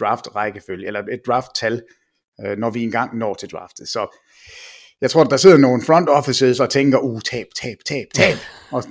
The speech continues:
Speaker 1: men, men spillerne på banen, de går på banen for at, altså, hytte deres eget skind. De tænker ikke på, "Vi kan få syttende valget i stedet for attende valget." De vil gerne vinde.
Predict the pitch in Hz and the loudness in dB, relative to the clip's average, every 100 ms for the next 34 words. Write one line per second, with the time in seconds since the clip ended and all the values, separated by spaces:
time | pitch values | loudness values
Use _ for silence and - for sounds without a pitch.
0 | 151 135 123 - _ _ - 131 117 - | 0 2 0 -4 _ _ -2 -2 -2 -6
1 | _ _ - - 170 180 147 123 110 113 | _ _ -14 2 6 6 4 0 -2 -2
2 | 120 117 180 185 127 123 117 123 131 127 | -2 -2 -2 2 2 2 0 0 0 -2
3 | 123 117 - 101 92 87 _ _ - - | -2 -2 -4 -6 -6 -8 _ _ -16 -10
4 | 110 139 139 110 113 147 156 131 123 - | -4 -4 -4 -4 0 0 0 0 -2 -6
5 | - 143 135 135 120 139 147 135 127 120 | -12 -2 0 2 2 2 2 0 -2 -2
6 | 123 123 117 120 110 131 127 107 104 101 | -4 -6 -4 -4 -4 -4 -4 -4 -6 -6
7 | 101 - 123 107 113 117 104 95 87 - | -6 -2 -2 -4 -8 -8 -8 -8 -8 -12
8 | - 160 156 117 123 117 113 123 | -6 -2 0 0 -2 -2 -4 -4